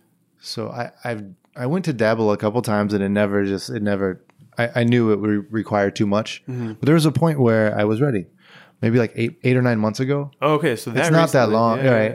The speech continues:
Speaker 2: yeah.
Speaker 1: Um, I took, like, three or, no, I took four lessons with this guy, Ryan. Um,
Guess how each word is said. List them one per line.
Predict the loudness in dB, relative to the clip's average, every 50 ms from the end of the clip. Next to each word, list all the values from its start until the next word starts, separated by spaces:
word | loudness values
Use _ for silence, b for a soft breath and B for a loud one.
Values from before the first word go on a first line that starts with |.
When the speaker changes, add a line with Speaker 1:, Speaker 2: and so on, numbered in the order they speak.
| -6 -8
Speaker 2:
yeah. | -8 -6
Speaker 1:
Um, | -6 -6 -4
I | -4 -4
took, | -2 -2 -2 -2 0
like, | -2 -2 -2 -6
three | -10 -6 0 2 4 4
or, | 4 4
no, | 2 2 2
I | 2
took | 2 -2 -2 0
four | 2 2 4
lessons | 4 4 2 2 0 -2 -2 -4
with | -4 -6
this | -6 -6
guy, | -4 -4 -4 -2
Ryan. | -2 -2 -4 -4 -4 -4 -6 -8 -10 -12 -16 _ _ _ -14
Um, | -12 -12 -10 -12 -12 -14 -16 -18